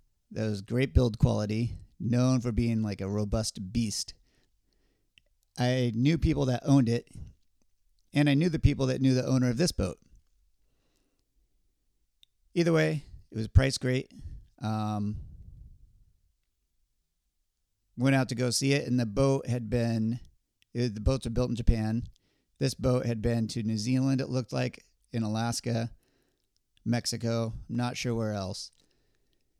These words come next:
Ended up in the Bay Area, early two thousands, from what we can tell. And the previous owners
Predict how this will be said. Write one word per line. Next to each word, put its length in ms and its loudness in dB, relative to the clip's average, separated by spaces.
Ended 240 2
up 100 -2
in 80 0
the 80 0
Bay 320 0
Area, 680 -2
early 580 -2
two 180 -6
thousands, 720 -4
from 140 -8
what 160 -2
we 120 -4
can 180 -4
tell. 340 -4
And 320 -2
the 80 -6
previous 440 -2
owners 640 -4